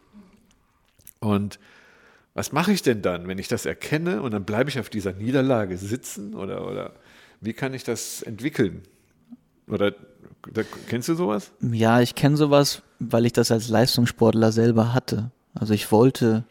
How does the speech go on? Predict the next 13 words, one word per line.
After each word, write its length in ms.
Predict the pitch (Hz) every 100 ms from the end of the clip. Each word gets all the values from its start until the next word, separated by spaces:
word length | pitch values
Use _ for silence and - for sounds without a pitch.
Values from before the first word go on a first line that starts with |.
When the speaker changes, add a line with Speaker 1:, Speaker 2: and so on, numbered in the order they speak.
| _ _
Speaker 2:
Fußballer 640 | - 143 - - 110 101
werden, 460 | 107 131 147 156 170 - - -
ich 260 | - 110 -
wurde 240 | 113 147
es 300 | 147 139 139
und 80 | 117
nach 160 | 110 -
einem 260 | 117 110
Jahr 280 | 110 117 123
habe 180 | 117 117
ich 140 | 117
mich 400 | 113 113 - - _
verletzt. 680 | - 104 113 123 - -